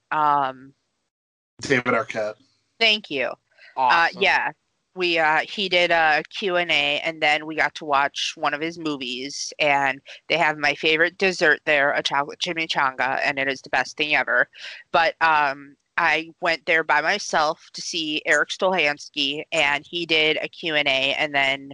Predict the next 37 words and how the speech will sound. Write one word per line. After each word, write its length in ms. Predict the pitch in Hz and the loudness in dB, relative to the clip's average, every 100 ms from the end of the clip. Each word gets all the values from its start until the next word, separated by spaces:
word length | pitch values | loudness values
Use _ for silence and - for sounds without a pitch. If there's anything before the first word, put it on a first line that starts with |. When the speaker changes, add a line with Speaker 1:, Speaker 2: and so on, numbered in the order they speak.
| - - - | -20 -20 -8
Speaker 1:
we 140 | 170 160 | 0 4
watched 380 | 143 139 - 170 | 4 2 0 -2
one 160 | 147 | -2
of 100 | 147 | -2
the 80 | 160 | -4
movies, 580 | 147 135 110 113 151 147 | -6 -6 -4 -6 -6 -4
and 180 | 175 170 | 0 0
I 120 | 196 | 4
wound 220 | 233 277 | 4 2
up 100 | 285 | 0
sitting 260 | - 285 277 | -4 -4 -2
next 220 | 269 - | -2 -4
to 80 | - | -6
his 160 | 285 190 | -4 2
wife, 400 | 185 240 - - 180 | 2 4 0 -4 0
and, 360 | 170 170 175 - - - | 2 2 -2 -10 -20 -2
you 80 | 220 | 2
know, 140 | 208 208 | 4 4
I 140 | 196 | 2
talked 300 | 202 196 - | 2 0 0
to 120 | 226 | -8
him 100 | 220 | -4
later 320 | 214 214 208 | 0 2 2
on, 280 | 185 185 214 | 4 4 2
and 100 | 202 | -4
he 160 | 196 190 | -4 -4
was 180 | 185 190 | -4 -4
one 140 | 180 | -8
of 100 | 175 | -10
the 60 | 170 | -4
nicest 460 | 170 180 214 - | -4 -2 -6 -4
guys, 560 | - 165 170 202 254 220 - | 0 2 4 2 -2 -6 -4
and 480 | 180 170 170 165 165 - - _ | -2 0 -2 -4 -8 -18 -20 _
it 100 | - 185 | -6 -2
just, 280 | 202 - - | -2 -4 -2
they're 320 | 208 196 208 | 2 4 4
so 840 | 202 - 214 190 196 208 220 214 | 0 0 4 4 6 6 6 4